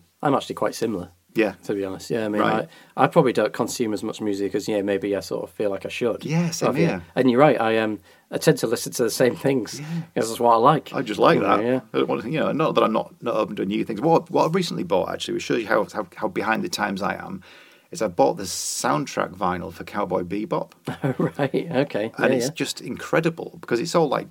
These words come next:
Speaker 2: there's jazz and there's all sorts in there, right? But it's, the musicianship is just phenomenal.
Speaker 1: Mm, right.
Speaker 2: You know, it's, it's absolutely incredible. So I, I think I'm quite open-minded about music. I'll, I'll listen to most things. If I like it, I'll listen to it again. But,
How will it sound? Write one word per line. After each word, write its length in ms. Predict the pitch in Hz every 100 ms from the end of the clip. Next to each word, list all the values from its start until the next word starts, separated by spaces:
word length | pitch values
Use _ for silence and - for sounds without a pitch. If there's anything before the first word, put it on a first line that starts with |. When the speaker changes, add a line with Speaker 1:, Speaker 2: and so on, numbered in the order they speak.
| -
Speaker 2:
there's 160 | - 90
jazz 500 | - 101 90 87 90
and 120 | 87
there's 120 | 82
all 200 | 110 117
sorts 400 | 110 104 90 -
in 120 | 85 85
there, 200 | 80 80
right? 240 | 98 107 -
But 100 | 110
it's, 100 | 110
the 120 | -
musicianship 640 | 113 127 127 151 160 95 85
is 60 |
just 200 | 87 92
phenomenal. 680 | - - - - 117 101 92 -
Speaker 1:
Mm, 240 | 98 92
right. 260 | 104 98 -
Speaker 2:
You 100 | -
know, 220 | 104 87 85
it's, 300 | 101 - -
it's 220 | - -
absolutely 420 | - - 107 90
incredible. 520 | 87 123 120 - 90 - - _
So 160 | - 127
I, 60 |
I 180 | 170 -
think 120 | 180 285
I'm 60 |
quite 160 | - -
open-minded 760 | 143 - 107 117 131 90 -
about 200 | 85 78
music. 640 | 90 85 - - 85 - _ _ -
I'll, 120 | -
I'll 80 | 101
listen 200 | 123 -
to 100 | 87
most 320 | 90 110 98 -
things. 240 | 90 85
If 120 | 87
I 40 | 87
like 260 | 90 87
it, 60 | -
I'll 60 | 90
listen 180 | 85
to 120 | 85 90
it 100 | 87
again. 320 | 95 98 82
But, 220 | - 87